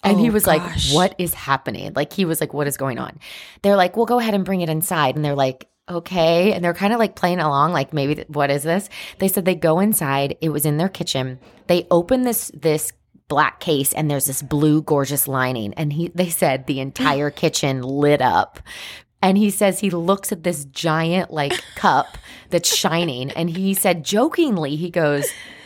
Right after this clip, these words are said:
Speaker 1: "Oh, what is that? The Stanley Cup?" And the guy goes, "Yeah." And he goes, "Yeah, sure." And he goes, "No, this is what, this is where we're delivering it."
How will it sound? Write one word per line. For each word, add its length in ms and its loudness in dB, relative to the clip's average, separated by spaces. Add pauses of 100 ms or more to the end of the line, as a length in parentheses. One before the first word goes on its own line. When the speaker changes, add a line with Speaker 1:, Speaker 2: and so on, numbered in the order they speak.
(180)
Speaker 1:
"Oh, 240 2
what 180 2
is 120 0
that? 240 2
The 60 -6
Stanley 460 -2
Cup?" 440 0 (720)
And 180 2
the 60 2
guy 220 0
goes, 420 0
"Yeah." 440 0 (480)
And 120 2
he 80 4
goes, 320 2
"Yeah, 220 2
sure." 340 0
And 100 -6
he 60 -4
goes, 260 -4 (180)
"No, 300 2 (500)
this 240 -2
is 160 -4
what, 320 -2 (160)
this 220 -4
is 100 -6
where 220 2
we're 200 -2 (120)
delivering 500 0
it." 220 -2